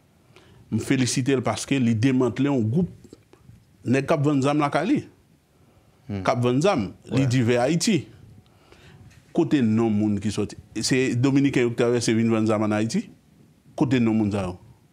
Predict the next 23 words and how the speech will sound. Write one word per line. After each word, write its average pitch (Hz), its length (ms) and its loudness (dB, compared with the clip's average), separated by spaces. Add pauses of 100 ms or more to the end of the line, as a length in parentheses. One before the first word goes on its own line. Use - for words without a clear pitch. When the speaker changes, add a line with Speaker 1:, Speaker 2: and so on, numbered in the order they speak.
(440)
Speaker 1:
Pou 202 80 2
ki 185 140 2
sa 156 160 2
Leta 127 260 2
Ayisyen, 113 320 0 (160)
menm 180 220 2
jou 110 260 0
a, - 80 -8 (360)
ba 120 200 2
sa 107 200 0
fin 117 180 -2
fèt, 147 240 -4 (380)
plop, - 260 0
ou 139 160 2
le 127 160 0
C 120 160 0
N 113 100 0
D 110 80 2
D 110 140 0
R, 113 80 2
ou 123 120 2
le 123 120 2
kòdonatè, 113 540 0